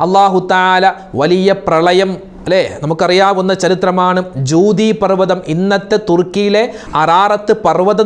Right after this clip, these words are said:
നിരകളിൽപ്പെട്ട ജൂതി പർവ്വതത്തിൻ്റെ മുകളിൽ കൊണ്ടുപോയി ആ കപ്പൽ നങ്കൂരമിട്ടു.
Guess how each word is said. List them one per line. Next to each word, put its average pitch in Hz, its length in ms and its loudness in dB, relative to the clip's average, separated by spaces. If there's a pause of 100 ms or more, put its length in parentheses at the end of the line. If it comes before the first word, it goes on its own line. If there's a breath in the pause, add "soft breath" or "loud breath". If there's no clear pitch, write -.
നിരകളിൽപ്പെട്ട 196 640 0 (200)
ജൂതി 214 400 2 (340 loud breath)
പർവ്വതത്തിൻ്റെ 190 760 0 (100)
മുകളിൽ 220 340 2 (100)
കൊണ്ടുപോയി 185 520 2 (340 loud breath)
ആ - 0 - (240)
കപ്പൽ 240 360 0 (160)
നങ്കൂരമിട്ടു. 220 840 2